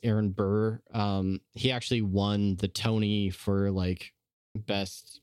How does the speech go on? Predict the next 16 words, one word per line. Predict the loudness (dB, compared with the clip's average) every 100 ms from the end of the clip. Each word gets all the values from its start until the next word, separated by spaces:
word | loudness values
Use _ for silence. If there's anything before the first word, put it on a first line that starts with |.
| 0
male | 0 2
actor | 0 -2 0 0
or | 0
whatever | 0 0 0 0 -2 -4
that | -4 -2 0
year. | 0 2 2 0 -4 _ _ _ -6
Um, | -4 -2 -2 -4 -4 -8 _ _
and, | -2 0 0
and | 0 0
his | 2 0 0
performance, | -2 0 0 0 -2 -6 -6
I | -4
think, | -2 -4 -2
is, | -2 -2 -6 -12 -16 -6
is | -4 -4 -6
outstanding. | -8 -8 -4 -2 0 0 0 -2